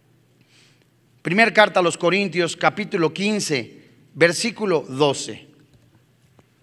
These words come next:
Leo Nueva Biblia de las Américas. "Ahora bien, si se predica que Cristo ha resucitado entre los muertos", pregunta el apóstol Pablo,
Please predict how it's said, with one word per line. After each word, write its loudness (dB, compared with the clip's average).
Leo 2
Nueva 4
Biblia 2
de -2
las 0
Américas. -4
"Ahora 8
bien, -4
si -6
se 4
predica 0
que 0
Cristo 0
ha 4
resucitado 2
entre -4
los 0
muertos", -2
pregunta -2
el 0
apóstol -4
Pablo, 0